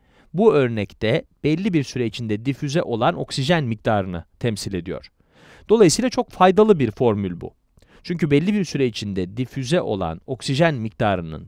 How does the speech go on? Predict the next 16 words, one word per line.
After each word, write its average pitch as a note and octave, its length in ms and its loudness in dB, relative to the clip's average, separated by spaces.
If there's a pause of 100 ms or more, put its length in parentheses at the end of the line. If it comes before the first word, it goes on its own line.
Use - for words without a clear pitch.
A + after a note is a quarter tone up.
(160)
düşük C3 320 -6
olduğunu G#2 640 -4 (400)
ve C#3+ 80 6
kırmızı E3+ 500 0
kan F#3 220 2
hücrelerine B2+ 500 -2
az F3 200 2
miktarda C3+ 400 0
oksijen C3 400 -2
aktarıldığını A2 580 -2
fark B2+ 280 -2
ederseniz, F3 600 0 (360)
bunun F3+ 220 2
nedenini C#3+ 380 2
bilmek C3+ 280 -4
isteyebilirsiniz. - 800 -4